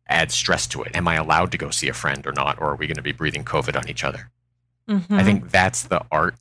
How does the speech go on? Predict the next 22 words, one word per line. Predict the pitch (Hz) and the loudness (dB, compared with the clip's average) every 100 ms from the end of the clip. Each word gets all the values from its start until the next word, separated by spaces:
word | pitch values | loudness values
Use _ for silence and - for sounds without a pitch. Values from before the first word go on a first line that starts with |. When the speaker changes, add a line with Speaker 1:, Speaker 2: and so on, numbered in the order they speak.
| _ | _
Speaker 1:
of | 95 95 | -4 0
this, | 113 - - | 2 2 2
is | 82 | 0
to | - | -4
figure | - 87 85 | -2 -2 2
out | 78 85 | 2 2
how | - 98 | 2 2
do | 131 131 | 2 2
I | 95 - | 0 -2
use | 92 101 - | -2 -2 -2
the | |
tools | - - 90 90 85 | -6 -4 0 0 0
that | 78 | -2
I | 78 | 0
know | 82 | 0
we | 95 | 2
have | 90 73 71 73 - - _ _ _ 180 | 2 2 2 0 -4 -14 _ _ _ -2
Speaker 2:
Mm. | 170 160 160 | 0 0 0
Speaker 1:
while, | 92 85 82 80 78 - _ - | 2 4 4 2 -2 -10 _ -2
uh, | 82 76 73 73 - | 2 2 2 -2 -4
uh, | 90 76 - - | -6 -4 -8 -4
to | 101 87 80 | 0 0 -2